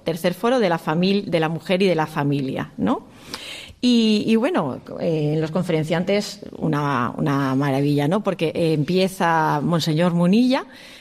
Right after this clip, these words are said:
con la antropología adecuada y cierra también el foro, eh, Monseñor Joaquín López de Andújar, que es obispo de dioc-, de la diócesis de Getafe. O sea que tenemos un inicio y un final, eh,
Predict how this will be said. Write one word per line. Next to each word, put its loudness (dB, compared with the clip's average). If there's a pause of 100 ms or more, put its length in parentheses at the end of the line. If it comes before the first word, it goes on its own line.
(100)
con 0
la -4
antropología 0
adecuada 0
y -2
cierra 0
también 0
el -2
foro, 0
eh, 2
Monseñor 2
Joaquín -2
López 0
de 0
Andújar, 0 (320)
que 0
es -2
obispo 0
de 2
dioc-, 0
de 0
la 2
diócesis 0
de 0
Getafe. -6
O -6
sea -4
que -2
tenemos -2
un 0
inicio -2
y 2
un 2
final, 0 (580)
eh, -4